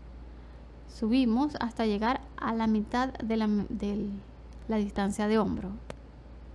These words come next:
de esta línea, ubicamos la mitad y trazamos línea. Vamos a cortar esta parte, por supuesto le vamos a colocar centímetros para cada lado.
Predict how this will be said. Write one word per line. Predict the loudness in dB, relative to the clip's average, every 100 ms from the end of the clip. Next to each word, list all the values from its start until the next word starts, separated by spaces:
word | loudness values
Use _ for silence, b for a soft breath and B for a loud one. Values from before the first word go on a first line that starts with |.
| -16 -16 -16 -10 -8
de |
esta | -6 -2 2
línea, | 4 6 4
ubicamos | 2 2 2
la | 4
mitad | 2 2 2
y | 0
trazamos | -2 0 2 4
línea. | 4 4 0 -4 B B B B B B 4
Vamos | 6 6 4
a | 0
cortar | 0 0 0
esta | 0
parte, | 0 0 2 0
por | -2
supuesto | -2 -2 -2 2 2
le |
vamos | 2 2 0
a | 0
colocar | -2 -2 -4
centímetros | 0 0 2 2 2 2 -2 -4 B B B B
para | -2 0
cada | 0 0 2
lado. | 0